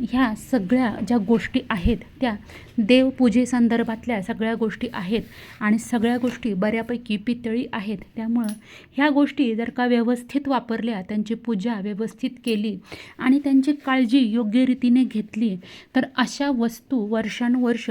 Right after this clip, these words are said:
खराब होत नाहीत आणि ह्या तुम्हाला कायमस्वरूपी वापरता येतील. तर त्या कुठल्या गोष्टी आहेत त्या आपण आजच्या व्हिडिओमध्ये पाहणार आहोत. तत्पूर्वी तुम्ही जर का पहिल्यांदाच माझ्या चॅनलवर नवीन आला असाल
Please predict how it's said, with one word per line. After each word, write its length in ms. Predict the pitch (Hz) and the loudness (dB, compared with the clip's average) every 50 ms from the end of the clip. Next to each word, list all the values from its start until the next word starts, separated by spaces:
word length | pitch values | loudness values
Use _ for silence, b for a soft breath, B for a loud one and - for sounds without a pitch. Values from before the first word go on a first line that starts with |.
| 190 202 196 - | -4 -4 -6 -8
खराब 380 | - 202 214 214 220 233 214 | -6 -4 -4 -2 -2 -4 -4
होत 260 | 240 190 220 220 - 226 | -4 -4 -4 -4 -4 -4
नाहीत 360 | 214 226 208 180 208 190 190 - | -6 -6 -6 -6 -8 -8 -8 -6
आणि 160 | 208 208 208 | -6 -4 -4
ह्या 140 | 185 214 220 - | -6 -8 -8 -6
तुम्हाला 360 | 226 220 214 220 220 208 185 208 - B B B B B B B - | -4 -4 -4 -4 -4 -6 -6 -8 -10 B B B B B B B -2
कायमस्वरूपी 960 | 269 247 240 240 240 254 269 277 277 - 247 233 233 240 233 - 240 196 202 196 | 0 2 2 2 2 2 0 0 0 -2 -4 -2 -2 -4 -4 -4 -6 -6 -4 -4
वापरता 520 | 214 202 196 202 - 214 214 208 - 226 240 - | -6 -6 -6 -6 -8 -8 -8 -8 -8 -10 -10 -8
येतील. 340 | - 208 190 208 220 208 190 180 - | -6 -8 -8 -6 -4 -4 -4 -4 -6
तर 80 | 233 226 - | -8 -8 -6
त्या 100 | 247 247 | -8 -8
कुठल्या 400 | 247 - 214 214 - - 233 247 | -4 -6 -6 -6 -4 -6 -4 -2
गोष्टी 300 | 226 233 220 - - - | -2 -4 -4 -6 -8 -8
आहेत 260 | - 220 226 233 - - | -8 -6 -6 -8 -8 -8
त्या 80 | 220 208 | -8 -8
आपण 200 | 208 208 220 220 - | -8 -6 -8 -8 -8
आजच्या 260 | 226 180 - - 226 | -8 -12 -10 -8 -8
व्हिडिओमध्ये 420 | 208 208 202 214 208 214 208 226 226 | -6 -4 -4 -4 -4 -4 -4 -6 -8
पाहणार 380 | - - 185 196 202 202 208 208 - | -8 -8 -8 -6 -6 -6 -6 -8 -10
आहोत. 220 | 226 208 247 214 180 - B B B B B B B B | -10 -8 -8 -8 -8 -10 B B B B B B B B
तत्पूर्वी 540 | 277 277 277 - - 294 294 294 294 285 220 | -4 -4 -2 0 2 2 4 4 2 0 0
तुम्ही 260 | 220 240 233 233 240 | -2 -4 -4 -2 -2
जर 140 | 226 240 240 | -4 -6 -8
का 100 | - 247 | -8 -10
पहिल्यांदाच 520 | 240 240 240 233 226 220 220 220 240 226 233 | -8 -8 -6 -6 -4 -4 -4 -4 -4 -4 -6
माझ्या 240 | 226 208 226 220 | -6 -6 -6 -6
चॅनलवर 360 | - 233 226 220 220 208 226 226 | -6 -4 -4 -4 -4 -4 -4 -4
नवीन 300 | 226 226 214 240 240 - - | -4 -4 -4 -4 -6 -6 -6
आला 180 | 220 220 220 | -6 -6 -6
असाल 260 | 220 214 220 - 208 | -6 -8 -8 -8 -8